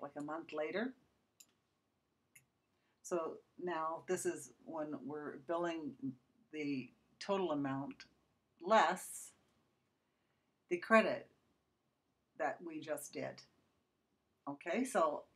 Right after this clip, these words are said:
we're going to add the credit in here. Well, just add it. There we go. So it's taking off that fifteen hundred dollars and it's charging H S T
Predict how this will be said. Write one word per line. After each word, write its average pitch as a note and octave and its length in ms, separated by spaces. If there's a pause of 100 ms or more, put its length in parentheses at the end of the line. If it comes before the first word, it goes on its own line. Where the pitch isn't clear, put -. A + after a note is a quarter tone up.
(160)
we're F3 280
going E3+ 280
to E3+ 120 (200)
add F#3 440 (120)
the F3+ 80
credit D#3+ 520 (760)
in D3+ 300
here. - 300 (160)
Well, - 180 (180)
just - 360 (100)
add - 220
it. - 220 (1600)
There D#3+ 100
we F#3+ 80
go. C4 260
So F3+ 200
it's E3+ 260
taking C4+ 420
off E3+ 460
that - 280
fifteen A3 480
hundred F3 320
dollars E3+ 680 (1500)
and F#3 400 (320)
it's F3 420 (840)
charging A3+ 640
H F#3+ 240
S F3 180
T F3+ 400